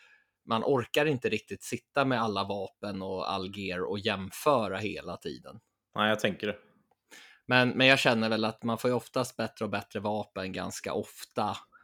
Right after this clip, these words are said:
Speaker 1: Så att i början så bryr jag mig inte riktigt. Det är väl mer sen framåt slutet så här, så man kan s-, så här mi-,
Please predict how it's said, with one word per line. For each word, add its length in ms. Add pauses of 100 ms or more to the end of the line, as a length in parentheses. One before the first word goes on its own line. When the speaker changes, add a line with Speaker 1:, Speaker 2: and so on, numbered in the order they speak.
(420)
Speaker 1:
Så 140
att 120
i 40
början 500
så 160
bryr 220
jag 120
mig 100
inte 140
riktigt. 320
Det 60
är 40
väl 120
mer 180
sen 380
framåt 580 (720)
slutet 880
så 100
här, 100
så 140
man 100
kan 140
s-, 580
så 80
här 200 (300)
mi-, 240